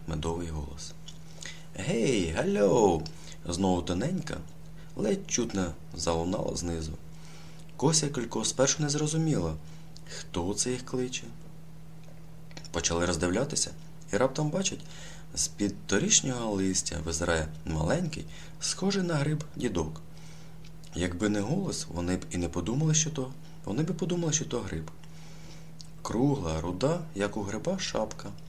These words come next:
біла борідка і біла до п'ят сорочка. Зелені очі суворо на них жмурилися. «О!»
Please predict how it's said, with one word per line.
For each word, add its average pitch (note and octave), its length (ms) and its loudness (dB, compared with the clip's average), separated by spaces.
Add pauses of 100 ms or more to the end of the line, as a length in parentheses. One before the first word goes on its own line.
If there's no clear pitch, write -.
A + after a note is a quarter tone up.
(100)
біла F#2 300 4
борідка F#2 560 0 (100)
і - 100 0
біла G3+ 460 -2 (300)
до C3+ 120 2
п'ят B2+ 260 2
сорочка. F2 540 -2 (500)
Зелені F2+ 440 4 (120)
очі G#2 420 0 (460)
суворо C#3 640 4
на F#2 180 2
них F#2+ 140 -2
жмурилися. D#2 640 -2 (1700)
«О!» C#3+ 300 8